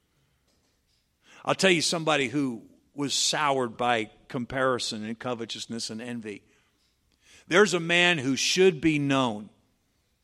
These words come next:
as one of the greatest officers in American history.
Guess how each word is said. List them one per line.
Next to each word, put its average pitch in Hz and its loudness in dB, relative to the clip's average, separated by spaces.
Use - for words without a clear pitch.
as 131 2
one 139 -2
of 127 -6
the 117 -4
greatest 131 0
officers 113 -4
in 123 -6
American 117 -4
history. 104 -10